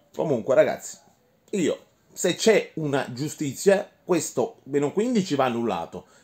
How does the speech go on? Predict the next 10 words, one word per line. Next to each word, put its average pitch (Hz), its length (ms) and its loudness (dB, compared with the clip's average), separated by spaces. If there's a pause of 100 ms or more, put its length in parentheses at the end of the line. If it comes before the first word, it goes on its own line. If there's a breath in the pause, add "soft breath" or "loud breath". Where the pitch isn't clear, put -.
Poi 262 160 6
magari 233 320 4
ce 202 100 6
lo 160 260 6
ridaranno 143 840 2 (320 soft breath)
nell'altro 147 500 4
processo, - 540 0
il 110 60 -2
meno 101 200 -4
quindici. 92 500 -8